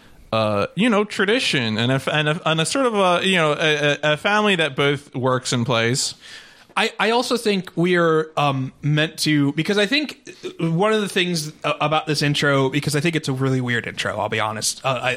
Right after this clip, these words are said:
Speaker 2: I think it's a weird way to start our show, but I think it accomplishes the goal of, of grounding Chase,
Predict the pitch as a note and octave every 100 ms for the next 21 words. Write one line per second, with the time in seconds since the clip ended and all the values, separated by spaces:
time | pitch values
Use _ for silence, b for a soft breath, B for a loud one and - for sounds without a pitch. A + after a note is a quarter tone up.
0 | C3 C#3 B2 C3 B2+ C#3 B2 A#2+ A2+ -
1 | B2+ A#2 - A#2 B2 C#3+ C#3+ D#3 G#3 A#3
2 | F#3 - D#3 D#3+ C#3+ D3+ C#3+ D3 - B
3 | B B B B D3 C#3+ C#3+ C#3 C#3 -
4 | C3+ B2+ C3 - C#3+ C3+ D3 C#3 C#3 D3+
5 | D#3+ E3+ G3+ F#3 A3+ -